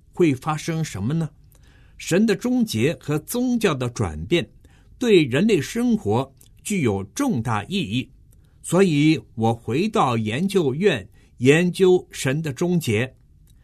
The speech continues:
西方文化中的女权主义运动正在参与对基督和神的缓慢处决。男人和女人被教导要考虑的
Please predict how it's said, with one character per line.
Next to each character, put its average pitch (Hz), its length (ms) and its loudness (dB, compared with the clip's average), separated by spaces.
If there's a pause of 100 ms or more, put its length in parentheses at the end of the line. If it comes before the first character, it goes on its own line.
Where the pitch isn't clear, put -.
(160)
西 202 280 -4
方 185 300 2
文 139 240 0
化 170 240 2
中 160 240 -4
的 151 140 -2
女 98 340 -6
权 151 340 -2
主 107 240 -4
义 165 180 -4
运 147 300 2
动 147 240 -2 (440)
正 202 280 0
在 117 200 -4
参 190 400 -6
与 196 200 -2 (380)
对 143 380 4
基 190 280 -6
督 196 380 0
和 139 240 -4
神 120 320 -4
的 147 260 -2 (300)
缓 90 400 -2
慢 147 380 0
处 87 280 -8
决。 101 400 -4 (800)
男 160 300 2
人 208 140 0
和 160 200 0
女 127 320 0
人 101 400 -4 (300)
被 160 260 2
教 165 340 2
导 95 320 -4
要 160 200 -2
考 80 420 -8
虑 160 240 -2
的 98 240 -8